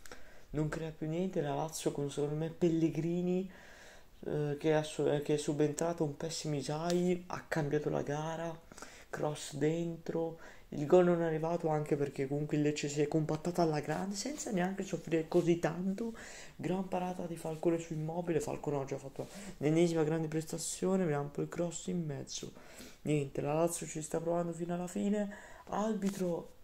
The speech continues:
secondo me vergognoso perché ha gestito i cartellini in maniera pessima, falli, non fischiati, tutta la Lazio sta protestando contro l'arbitro. Eh, chiaro che la Lazio oggi non mi è piaciuta.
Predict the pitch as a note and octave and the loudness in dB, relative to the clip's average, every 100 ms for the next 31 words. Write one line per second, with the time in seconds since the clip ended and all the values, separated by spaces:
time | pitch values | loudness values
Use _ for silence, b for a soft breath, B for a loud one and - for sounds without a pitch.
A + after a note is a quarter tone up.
0 | - - E3 D#3 D#3+ D#3+ E3 F3 F3 B | -18 -2 0 2 0 -2 2 2 0 B
1 | B B B - - - F3 F3 D3+ D#3 | B B B -20 -18 0 6 6 6 4
2 | D#3 C#3+ C3 D3+ D3+ D3 C3+ - - B2+ | 4 2 0 -2 -2 -2 -6 -6 -6 -6
3 | C#3 - E3 D3+ D3 - - D3 D#3 E3 | -6 -4 -4 -4 -4 -10 -2 0 2 2
4 | D3+ C#3+ D3+ D3 - D3+ D#3 - D3 D3 | 2 0 0 -2 0 2 2 0 -2 -4
5 | C#3+ D3 D3 D3+ C#3+ C#3+ F#3 G3+ B B | -4 -4 -2 -2 0 0 0 -6 B B
6 | D#3+ E3 - D#3 - - D#3+ D#3 D#3+ D#3 | 8 8 6 0 0 -4 -2 -2 -2 -4
7 | C#3+ - B B - E3 E3 - E3+ E3+ | -6 -6 B B -2 -2 0 6 6 6
8 | D#3+ E3 E3 - D#3 D#3 D3 D3 D3 - | 2 2 0 -4 -4 -4 -2 -4 -4 0
9 | D#3+ D3 D#3 D3+ D3+ D3 D3 D3 D3 C3+ | 0 2 2 2 2 0 0 -2 -2 -4
10 | - - - - - - - - - - | -6 -8 -10 -20 -20 -20 -20 -20 -12 -12
11 | B B B B B C#3+ C#3 C3+ C3 D#3+ | B B B B B -4 -2 -2 2 4
12 | D#3 C#3+ C#3+ - B B B B - D#3+ | 4 4 0 -2 B B B B 0 2
13 | G3 G3 F3+ F3 E3+ D#3+ D3 D3 C#3+ - | 4 2 0 2 2 0 -2 -4 -6 -10
14 | A#2+ - | -8 -8